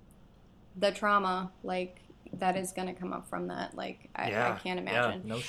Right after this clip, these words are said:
Speaker 1: And the
Speaker 2: shit.
Speaker 1: thing, too, is, like, if you've ever driven in Texas, like, the majority of highways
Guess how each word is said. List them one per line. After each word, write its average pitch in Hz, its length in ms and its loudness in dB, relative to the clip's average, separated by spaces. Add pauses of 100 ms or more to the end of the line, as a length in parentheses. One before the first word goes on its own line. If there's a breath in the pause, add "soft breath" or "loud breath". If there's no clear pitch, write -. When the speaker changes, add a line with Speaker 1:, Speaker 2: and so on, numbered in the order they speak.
Speaker 1:
And 262 120 10
the 269 60 10
Speaker 2:
shit. 269 60 2
Speaker 1:
thing, 320 240 8
too, 269 380 8
is, 214 200 2
like, 202 260 4
if 208 160 -2
you've 220 140 0
ever 233 260 6
driven 202 400 2
in 190 160 0
Texas, 214 560 -2
like, 185 300 2
the 190 80 -2
majority 190 520 2
of 190 100 -2
highways 190 600 2